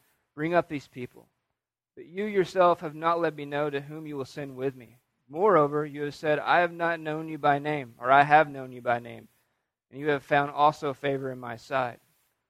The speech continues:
Now, therefore, I pray, if I have found favor in your sight, let me know your ways that I may know you, so that I may find favor, favor in your sight. Consider, too, that this nation is your people."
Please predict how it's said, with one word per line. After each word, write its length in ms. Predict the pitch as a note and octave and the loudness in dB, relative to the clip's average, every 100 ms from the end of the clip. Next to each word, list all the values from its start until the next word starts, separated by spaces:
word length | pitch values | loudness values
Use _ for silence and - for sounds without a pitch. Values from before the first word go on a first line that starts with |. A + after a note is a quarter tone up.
| _ - | _ -2
Now, 220 | E3 F3 | 2 4
therefore, 520 | D#3+ C#3+ - C3+ B2 | 2 -2 -4 -20 -6
I 100 | C3 | -4
pray, 480 | - D#3+ D#3 C#3+ B2+ | -4 0 2 2 -2
if 140 | C3 D3+ | -8 0
I 80 | |
have 100 | D3+ | 0
found 240 | E3 F3 E3+ | 2 0 0
favor 480 | - F#3+ G#3 G#3+ E3 | 4 6 6 4 -4
in 180 | D#3+ | -8
your 100 | C#3+ | -14
sight, 420 | C3+ E3 D3+ C#3 C3 | -10 0 2 2 -4
let 300 | D#3 E3 E3+ | -4 -4 -6
me 340 | E3+ D3+ C#3 C#3 | -14 -14 -16 -14
know 440 | D3 D#3+ C#3 C3 | -2 -2 -2 -8
your 140 | B2+ C3+ | -16 -6
ways 440 | C#3+ D#3+ C#3+ C3+ | 2 4 4 0
that 100 | C3+ | -2
I 60 | C3+ | -2
may 320 | C3+ C3+ B2+ _ | -2 -6 -8 _
know 360 | C3+ C#3+ E3 E3 | -6 0 2 2
you, 240 | B2+ G#2 _ _ _ - | -4 -16 _ _ _ -10
so 80 | D3 | -2
that 220 | C#3 C3 | -2 0
I 60 | |
may 160 | C#3+ C#3 | -4 -6
find 300 | - D3 C3 | -8 -10 -10
favor, 480 | - D#3+ D#3+ D3 D3 | -4 2 2 0 -12
favor 340 | - F3 D#3+ D3+ | -6 -2 0 -2
in 100 | C3+ | -4
your 120 | C3 | -12
sight. 380 | - D3+ C3 - _ _ _ _ _ _ _ - | -8 -6 -6 -10 _ _ _ _ _ _ _ -8
Consider, 380 | F3+ A3+ A#3 A3 | -6 2 4 4
too, 240 | G3+ F#3+ | 2 4
that 220 | E3 C#3+ | 6 4
this 180 | E3 - | -2 -4
nation 420 | E3+ E3 - D#3+ | 2 2 2 -12
is 280 | C3+ D3 C#3 | -14 -14 -4
your 240 | E3 F3 | 2 2
people." 440 | F3 D3+ C#3 - | 2 -2 -4 -6